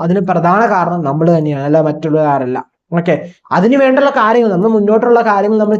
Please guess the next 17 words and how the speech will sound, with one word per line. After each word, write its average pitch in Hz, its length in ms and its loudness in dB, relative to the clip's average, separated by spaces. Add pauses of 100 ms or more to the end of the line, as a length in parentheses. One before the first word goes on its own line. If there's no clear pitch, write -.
ചെയ്തിട്ടില്ല, 196 440 2
അല്ലെങ്കിൽ 190 220 2
അത് 190 140 0
അന്വേഷിച്ചിട്ടില്ല. 190 680 0 (1400)
അന്വേഷിപ്പിൻ 240 600 0 (120)
കണ്ടെത്തൂ 226 400 0
എന്നാണ് 202 280 0
പറയുന്നത്. 160 300 0
നമ്മൾ 143 220 -4
അന്വേഷിച്ചാൽ 180 580 -2
എന്തൊരു 208 300 0
കാര്യം 190 240 2
കണ്ടെത്താൻ 170 440 0
സാധിക്കുള്ളൂ, 131 480 -4 (120)
അല്ലേ? 180 140 4 (600)
അപ്പം 180 220 -2 (280)
നിങ്ങളുടെ 160 220 0